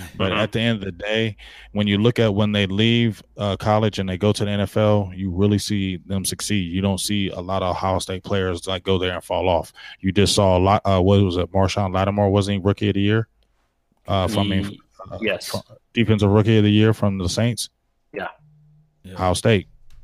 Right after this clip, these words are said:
Speaker 1: You know what I mean?
Speaker 2: Mm-hmm.
Speaker 1: Uh, y-, your boy Malik Hooker, he's gonna be a dog. Ohio State from, you know what I mean, playing in Indianapolis. They're gonna,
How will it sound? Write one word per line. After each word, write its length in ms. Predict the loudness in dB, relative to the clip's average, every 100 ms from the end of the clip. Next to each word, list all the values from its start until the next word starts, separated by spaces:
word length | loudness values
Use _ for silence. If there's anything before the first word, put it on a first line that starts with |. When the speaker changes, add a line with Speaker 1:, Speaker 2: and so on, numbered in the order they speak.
| -8
Speaker 1:
You 100 | -2
know 140 | 0
what 80 | 2
I 20 |
mean? 220 | 2 0 -4 -20 -20 -16
Speaker 2:
Mm-hmm. 80 | -4
Speaker 1:
Uh, 120 | -2
y-, 240 | -2 -4 -8
your 160 | -8 -8
boy 380 | -4 -2 0 0
Malik 340 | 0 2 2
Hooker, 300 | 2 2 0
he's 180 | 2 0
gonna 140 | 0
be 120 | 2 2
a 80 |
dog. 380 | 4 4 4 0 _ _ -8
Ohio 240 | -2 -2
State 280 | -2 -4 -4
from, 400 | -6 -10 -10 -10
you 140 | -8
know 60 | -6
what 140 | -6
I 180 | -6 -8
mean, 100 | -8
playing 280 | -8 -6 -6
in 80 | -6
Indianapolis. 600 | -6 -6 -4 -4 -4 -4
They're 140 | -4
gonna, 260 | -4 -4